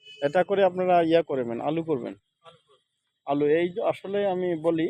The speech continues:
Speaker 1: এই জমিগুলোতে আসলে, আহ, চার ফসলি জমি, এই জমিগুলোতে চারটা ফসল হয়ে থাকে। ইনি এই জমিটা ইয়া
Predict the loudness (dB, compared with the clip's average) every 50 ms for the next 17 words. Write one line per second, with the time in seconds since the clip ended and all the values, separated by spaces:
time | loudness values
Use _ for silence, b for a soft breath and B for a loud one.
0 | -2 -2 -2 -2 -2 -2 -2 -2 -2 -4 -4 -4 -4 -4 -2 -2 -4 -4 -4 -6
1 | -4 -4 -4 -4 -6 _ _ _ _ _ _ _ _ _ -4 -2 0 0 0 0
2 | -2 -2 2 2 2 2 2 -2 -6 -8 -2 0 0 2 2 2 2 0 0 0
3 | 0 0 0 2 0 0 0 -2 -2 -2 -2 -2 -4 -6 -6 -4 -2 -2 -2 -2
4 | -4 -6 -4 -6 -6 -4 -2 2 2 2 2 2 0 -4 -4 -4 -4 -4 -6 _
5 | _ _ _ _ _ _ _ _ _ -2 0 0 2 2 4 4 4 4 2 2
6 | 0 2 0 0 2 4 4 6 6 4 6 6 6 6 6 6 4 2